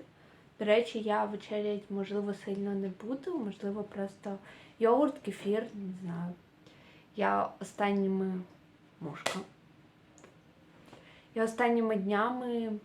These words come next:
не вечеряю так прям, щоб вечеряти.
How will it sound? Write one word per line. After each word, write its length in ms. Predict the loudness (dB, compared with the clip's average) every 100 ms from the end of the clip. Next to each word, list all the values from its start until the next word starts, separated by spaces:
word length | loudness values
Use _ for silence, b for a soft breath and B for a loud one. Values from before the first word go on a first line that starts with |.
| -10 -4
не 420 | -2 0 0 -2
вечеряю 580 | -6 -4 -4 -2 -2 -2
так 220 | -4 -6 -8
прям, 280 | -6 -4 -4
щоб 220 | -4 -6 0
вечеряти. 880 | 0 0 -2 -2 -2 -4 -4 -6